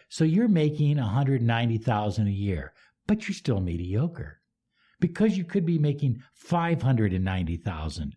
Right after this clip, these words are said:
a year. You could be making a million dollars a year. You could be making five million a year. But you're afraid to express and live a life of inner desire, integrity,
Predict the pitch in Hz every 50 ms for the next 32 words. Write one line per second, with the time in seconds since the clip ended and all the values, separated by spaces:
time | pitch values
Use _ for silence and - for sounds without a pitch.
0 | _ - - 98 82 80 82 76 73 69 - - _ _ _ _ - - 180 220
1 | 214 185 185 180 196 170 147 127 127 139 147 147 135 123 120 107 90 113 110 113
2 | 117 123 120 104 92 90 85 - 85 87 - - - - - - - _ _ _
3 | _ _ _ _ - 185 196 202 185 196 190 190 180 175 147 - - - - 165
4 | 160 160 160 151 123 127 131 139 165 185 185 165 143 117 92 78 73 - - -
5 | 101 95 95 90 80 76 - - - _ _ _ _ _ _ _ _ _ _ _
6 | _ _ _ _ _ _ _ _ _ _ _ _ - 113 101 98 117 131 127 113
7 | - 120 120 117 117 104 98 90 - - - 139 170 175 151 123 101 85 78 71
8 | 71 82 - _ _ _ _ _ _ _ _ _ _ _ _ _ _ _ _ _
9 | _ - - 110 95 85 - - - - - - - - 143 135 131 127 127 -
10 | - - - _ _ - 95 90 87 92 92 98 107 131 143 135 117 113 101 95
11 | 98 104 107 107 110 110 110 - _ _ _ _ _ _ _ - 101 85 76 -
12 | _ _ - - 170 170 175 175 175 170 170 160 135 - - _ _ _ _ -
13 | - 101 95 92 90 85 113 123 127 135 143 147 147 147 147 147 139 - _ _
14 | _ - - 87 87 87 - - 127 143 143 123 127 131 123 110 110 110 110 107
15 | 101